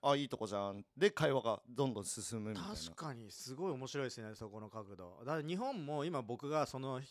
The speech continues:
Speaker 2: 相手側をフォローしようと思ったのは、
Speaker 1: うん。
Speaker 2: やっぱもちろんス-、ね、ストーカーだったり、
Speaker 1: うん、
Speaker 2: わかんない、
Speaker 1: わかる。
Speaker 2: 変態がいるから、
Speaker 1: そう。
Speaker 2: だから住所を教えないっていうのはわかる。
Speaker 1: もちろんもちろん。
Speaker 2: わかるんだけど、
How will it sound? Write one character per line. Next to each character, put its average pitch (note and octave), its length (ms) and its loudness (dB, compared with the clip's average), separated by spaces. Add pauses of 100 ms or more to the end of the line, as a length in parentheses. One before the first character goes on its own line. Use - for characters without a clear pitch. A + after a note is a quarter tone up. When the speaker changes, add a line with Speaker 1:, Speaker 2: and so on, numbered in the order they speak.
Speaker 2:
相 C3+ 180 0
手 C#3+ 100 0
側 B2+ 240 2
を B2+ 60 2
フ C#3 140 -2
ォ - 20 0
ロ A#2+ 100 0
ー G2 60 -2
し - 100 -12
よ G#2+ 80 -6
う G#2 60 -8
と - 80 -8
思 A#2 100 -4
っ G#2 40 -10
た G#2 140 -8
の F#2 120 -8
は、 G#2+ 280 -2
Speaker 1:
う G2 40 -6
ん。 A#2 40 0
Speaker 2:
や G#2+ 60 -2
っ F#2 40 -6
ぱ F2+ 120 -12
も G#2+ 160 -8
ち A2+ 140 -8
ろ G#2+ 100 -6
ん F2+ 60 -10
ス-、 - 160 -12 (100)
ね、 C3 240 0
ス - 100 -12
ト G2+ 140 -6
ー F#2 60 -10
カ G2+ 160 -6
ー - 20 -4
だ G2+ 100 -6
っ G2 80 -10
た F#2+ 140 -10
り、 G2+ 340 -6 (120)
Speaker 1:
う D3 60 2
ん、 D3 160 6
Speaker 2:
わ A#2 80 4
か A#2 120 0
ん G#2+ 60 -2
な A#2+ 40 2
い、 A#2 40 4
Speaker 1:
わ A2+ 40 -4
か C#3 60 6
る。 G2+ 60 4
Speaker 2:
変 F#2+ 80 -2
態 A#2+ 180 4
が A#2+ 80 4
い A#2 60 2
る D3+ 80 2
か A#2+ 140 4
ら、 B2+ 360 8
Speaker 1:
そ - 60 -20
う。 - 260 -12
Speaker 2:
だ D#3 100 6
か D3+ 120 2
ら B2 80 4
住 C3+ 160 2
所 A#2+ 180 -2
を G2+ 60 -4
教 - 60 -8 (100)
え B2 100 4
な C3+ 120 2
い - 20 2
っ C3 60 -2
て - 120 -12
い G#2 40 -6
う - 20 -6
の E2 80 -12
は D#2+ 80 -14
わ F2 160 -8
か E3 180 2
る。 A2 200 -4
Speaker 1:
も A#2 100 2
ち - 120 4
ろ A2+ 100 6
ん G#2+ 40 2
も A2 120 2
ち - 60 0
ろ - 40 4
ん。 - 20 6
Speaker 2:
わ G#3+ 60 8
か G#3+ 100 8
る F3 60 4
ん C3+ 80 -4
だ G#2 140 -4
け F#2 120 -10
ど、 A2 400 0